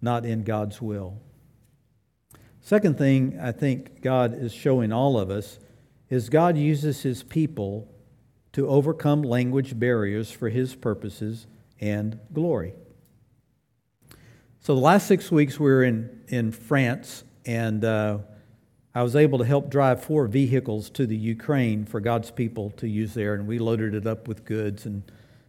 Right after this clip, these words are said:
washing machines, all that kind of stuff. Again, most of the people are speaking Russian. So God, in his infinite wisdom, in two thousand fourteen,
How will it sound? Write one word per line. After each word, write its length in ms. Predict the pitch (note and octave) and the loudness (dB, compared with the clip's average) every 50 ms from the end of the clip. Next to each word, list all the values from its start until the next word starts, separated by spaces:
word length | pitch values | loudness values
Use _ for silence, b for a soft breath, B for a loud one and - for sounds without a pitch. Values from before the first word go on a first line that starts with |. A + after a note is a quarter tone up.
| b b b _ | b b b _
washing 340 | - A2+ A#2+ A2 - - A2+ | -2 -2 -2 -2 -2 -2 -4
machines, 480 | G#2+ G#2+ - - B2+ A#2 A2+ A2 G#2 B2+ | -4 -4 -6 -6 -6 -4 -4 -4 -4 -4
all 140 | A#2 A2 G#2+ | -2 -2 -2
that 140 | G#2 G#2 | -4 -6
kind 180 | - A#2 G#2+ G#2 | -8 -8 -8 -8
of 80 | G#2 - | -8 -10
stuff. 380 | - - A#2 G#2+ G#2+ G#2 - | -10 -8 -6 -6 -6 -6 -6
Again, 400 | B2 B2 C3+ C3 B2 A2+ - B B B B | -4 0 0 0 0 0 -4 B B B B
most 180 | C#3 C3+ C3+ C3+ | 0 0 0 0
of 140 | - A#2+ | -2 -2
the 20 | - | 0
people 240 | C3 C3 C3 B2+ A2 | 0 -2 -2 -2 -4
are 80 | A2 | -6
speaking 440 | - - - B2+ A#2 - A2+ G#2 G#2 | -6 -8 -8 -8 -8 -6 -6 -4 -4
Russian. 460 | A#2 A#2+ A#2+ A#2+ - - G2 G2+ G#2+ - b b b b b b b b b b b b b b b b _ _ | -2 -2 -2 -4 -6 -8 -10 -10 -10 -12 b b b b b b b b b b b b b b b b _ _
So 220 | - - F3+ D#3 C#3+ | 0 4 6 6 6
God, 380 | A#2 C3+ C3 C3+ C#3+ D#3+ D#3+ | 6 6 6 6 6 6 6
in 100 | F3+ F#3 | 4 4
his 240 | E3 F3+ F#3+ F3+ D#3 | 6 6 4 4 2
infinite 440 | F#3+ D3+ D3 C#3+ - E3 E3+ F#3+ - | 2 0 0 0 0 0 -2 -2 -2
wisdom, 440 | D3 B2+ A2+ A2 G#2+ - C#3 C#3+ C3+ | -2 -2 -2 -2 -2 -2 -2 -2 -2
in 160 | A#2+ A#2+ - | -2 -4 -4
two 180 | - - A3+ A#3+ | -2 0 0 0
thousand 500 | G#3+ G#3+ G3+ F#3+ F#3+ F3+ - E3 D3+ - | 0 0 0 2 2 0 0 -2 -4 -4
fourteen, 800 | - E3+ E3 D#3+ - - - C#3 A2+ G2+ G2 F#2+ A2 B2+ C#3 | -4 -4 -4 -4 -4 -4 -4 -4 -4 -2 -4 -6 -8 -10 -10